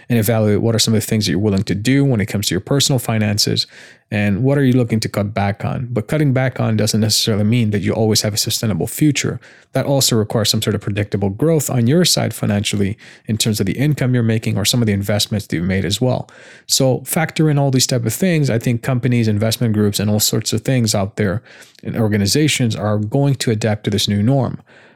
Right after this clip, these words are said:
Uh, but for yourself, you know, you have to systemize something in, in your own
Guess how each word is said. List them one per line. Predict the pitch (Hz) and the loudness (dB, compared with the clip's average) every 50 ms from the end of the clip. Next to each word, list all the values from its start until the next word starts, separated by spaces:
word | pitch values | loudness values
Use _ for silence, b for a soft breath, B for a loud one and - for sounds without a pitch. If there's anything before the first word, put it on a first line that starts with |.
| B B B - | B B B -4
Uh, | 113 104 | -2 -2
but | 104 113 104 | -2 -2 -2
for | - - 110 | 0 0 2
yourself, | 107 110 107 - - 185 170 156 143 135 127 120 - - | 2 2 2 2 2 2 2 0 0 0 -2 -2 -4 -4
you | 120 127 117 | -2 0 0
know, | 113 | 2
you | 113 107 | 2 2
have | 107 110 107 | 0 -2 -2
to | - - | -2 -2
systemize | - - - 107 - - 110 107 101 92 | -2 0 0 -2 -2 0 0 0 0 0
something | - - 107 104 - 107 - | 0 -2 -2 -2 -4 -4 -4
in, | - 110 104 92 - | -2 -2 -2 -2 -2
in | 95 98 95 | -2 -2 -2
your | 95 95 - - | -2 -2 -2 -2
own | 107 104 95 95 92 - - - | -2 -2 -2 -2 -4 -6 -10 -14